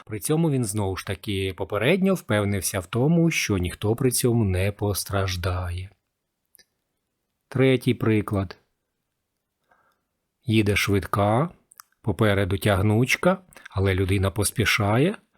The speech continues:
Впевнився водій, що зустрічна смуга вільна, що нікому не буде створена перешкода, небезпека, і тільки тоді відступив від вимог правил,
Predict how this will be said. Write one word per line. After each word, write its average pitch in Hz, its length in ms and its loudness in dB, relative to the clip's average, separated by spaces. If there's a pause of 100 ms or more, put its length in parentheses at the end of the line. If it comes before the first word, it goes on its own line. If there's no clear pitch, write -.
(280)
Впевнився 104 720 2
водій, 98 500 0
що 95 500 2
зустрічна 101 580 -2
смуга 98 420 0
вільна, 175 460 4 (440)
що - 160 2
нікому 98 440 2
не 98 100 2
буде 98 220 0
створена 95 480 0
перешкода, 95 640 -2
небезпека, 123 800 0 (240)
і - 80 -12
тільки - 340 -6
тоді 107 320 -4
відступив 110 600 -2
від 92 180 -6
вимог 95 400 -6
правил, 156 500 0